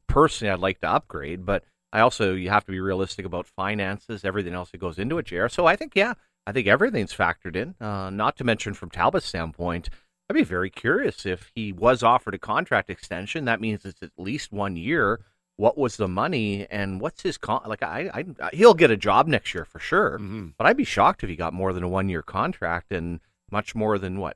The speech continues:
Speaker 1: you know, maybe high ones, maybe two max. Like, I, I don't really see that. But again, I guess you see what else is out there.
Speaker 2: Yeah, he's three and a half now. I c-, I can't see him making more than that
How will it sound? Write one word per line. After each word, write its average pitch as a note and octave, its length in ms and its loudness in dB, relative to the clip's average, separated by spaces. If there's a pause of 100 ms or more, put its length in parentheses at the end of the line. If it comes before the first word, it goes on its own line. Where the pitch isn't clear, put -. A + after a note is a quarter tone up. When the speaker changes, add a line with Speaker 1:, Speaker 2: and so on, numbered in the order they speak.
Speaker 1:
you D#2 80 -14
know, D2+ 180 -10
maybe F#2+ 380 -4
high G2+ 380 2
ones, A2 560 -4
maybe G2 240 -6
two A#2+ 280 -6
max. A2+ 440 -6 (100)
Like, F#2+ 140 -10
I, A2 100 0
I G#2 40 -2
don't D#3+ 220 -2
really F#2 220 -4
see D#3 300 -4
that. F#2 180 -2
But F3+ 240 4
again, F#3+ 300 0 (320)
I A2 60 -4
guess A#2 180 -2
you A#2+ 40 -8
see B2+ 160 -4
what A2 140 4
else G#2 200 2
is F2+ 100 -6
out G#2+ 180 2
there. - 160 -14 (460)
Speaker 2:
Yeah, F#2 180 -6
he's E2 120 -10
three D3 180 -6
and C3+ 80 -4
a G#2+ 40 -4
half G2+ 220 -6
now. F#2+ 220 -2
I F#2+ 60 0
c-, - 180 -14
I G#2+ 100 -8
can't B2+ 300 -6
see A#2 200 -6
him F#2+ 520 -6 (200)
making F2+ 440 -8
more F2+ 240 -8
than G#2 160 -4
that G#2+ 200 -2